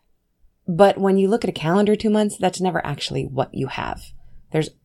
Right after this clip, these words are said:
there are always days that you lose. You know, I have to, um, work around things like migraines and then recovery from migraines. That's just a part of who I am. And I need to work on that. So I've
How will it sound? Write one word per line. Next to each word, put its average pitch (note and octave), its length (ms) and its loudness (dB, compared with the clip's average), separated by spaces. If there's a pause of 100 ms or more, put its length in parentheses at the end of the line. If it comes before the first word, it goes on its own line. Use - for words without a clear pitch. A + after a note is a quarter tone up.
(100)
there D#3+ 200 6
are D3 160 6
always C3 400 2
days G#2+ 320 -4
that B2+ 140 -4
you B2+ 160 -6
lose. - 300 -4
You C#3 120 -2
know, B2 100 -4
I B2+ 60 -4
have C3+ 200 -6
to, B2+ 280 -2 (280)
um, B2 520 -6 (880)
work D3 200 4
around D3 240 4
things C#3+ 200 0
like C#3 80 -4
migraines D3+ 640 0
and D3 180 0
then C#3 280 2
recovery D3+ 520 -2
from B2 240 -6
migraines. A#2 480 -10
That's - 220 -10
just - 220 -10
a - 80 -2
part C3+ 320 -2
of B2+ 180 -2 (380)
who D3+ 240 4
I C#3+ 160 6
am. C3 480 0 (260)
And D#3+ 300 2
I F3+ 40 4
need G#3 200 2
to A#3+ 260 4
work A3 420 0
on C#3+ 140 2
that. D3 180 -4
So F3 120 0
I've F3 200 2